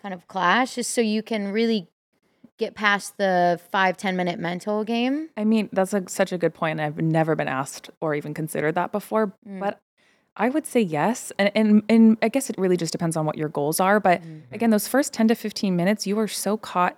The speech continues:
Speaker 2: up in your expectation of what you're trying to achieve that you don't actually get into that flow state, and you don't actually,
Speaker 1: Yeah.
Speaker 2: your nervous system isn't regulated yet. Like, it,
Speaker 1: Mm.
Speaker 2: the whole, there's, there's m-, many reasons why people show up to yoga again, but at the end of it all, that euphoric feeling or that feeling of satisfaction comes from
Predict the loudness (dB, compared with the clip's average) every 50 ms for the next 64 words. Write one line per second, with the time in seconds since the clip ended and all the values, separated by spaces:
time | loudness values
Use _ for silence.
0 | _ -6 -4 -4 -4 -6 -6 -8 -6 -4 -2 0 2 2 4 4 6 4 4 2
1 | 0 -4 -4 -4 -8 -8 -8 -8 -8 -8 -6 -4 -2 -2 -2 0 0 0 0 0
2 | -2 -6 -6 -6 -6 -4 -4 -4 -4 -6 -8 -8 -10 -8 -10 -10 -8 -4 -2 -2
3 | -2 -4 -4 0 4 4 6 6 4 2 -6 -20 -20 -20 _ _ -2 2 4 4
4 | 4 4 2 2 0 0 2 2 0 0 -2 -4 -4 -4 -4 -6 -4 -2 0 0
5 | 2 0 -2 -6 -8 -4 -4 -2 -2 -4 -4 -6 -6 -4 -4 -2 0 0 0 0
6 | -2 -2 -4 -8 -8 -10 -10 -10 -8 -4 -2 0 4 6 6 6 6 4 0 0
7 | -4 -2 -2 -2 0 0 0 0 0 0 0 0 0 0 -2 -4 -4 -6 -8 -8
8 | -4 -4 -4 -2 -2 -4 -6 -6 -8 -8 -8 -8 -6 -2 -2 -2 0 2 0 0
9 | 0 0 -6 -20 -8 -4 -2 -2 0 -2 0 2 2 2 4 4 4 6 6 6
10 | 6 6 6 6 8 8 8 6 6 4 2 0 0 0 0 0 0 0 -2 -8
11 | -8 -8 -4 -4 -4 -4 -4 -6 -8 -6 -6 -4 -2 -2 -2 0 0 0 0 0
12 | -2 -2 -2 -4 -4 -6 -4 -2 0 2 2 2 2 4 4 4 4 4 2 0
13 | -2 -2 -4 -6 -4 0 0 0 0 -2 -4 -4 -2 0 0 2 2 2 0 0
14 | -2 -4 -4 -6 -4 -4 -2 -2 -2 -2 -2 -2 -2 -2 -4 -2 -4 -4 -4 -4
15 | -6 -6 -6 -6 -4 -2 0 0 0 -2 -4 -4 -2 0 2 2 2 0